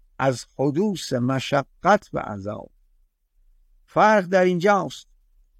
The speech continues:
که کل در سبیل هوا معرض بلایند و یاران در راه خدا مورد تیر جفا.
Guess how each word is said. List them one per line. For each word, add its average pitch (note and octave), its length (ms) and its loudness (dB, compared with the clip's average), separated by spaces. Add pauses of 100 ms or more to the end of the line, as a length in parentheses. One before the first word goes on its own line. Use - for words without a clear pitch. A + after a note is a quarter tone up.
(120)
که D3+ 280 -4
کل A3 500 4 (100)
در D3+ 200 0
سبیل D#3 840 -2 (460)
هوا F3+ 640 2
معرض C#3+ 540 -2
بلایند B2 760 -4 (880)
و D3+ 360 0
یاران D#3 680 0
در D3 180 0
راه D3+ 480 -2 (100)
خدا D3 580 0 (440)
مورد D3 720 0
تیر C3+ 440 -4
جفا. G2+ 520 -10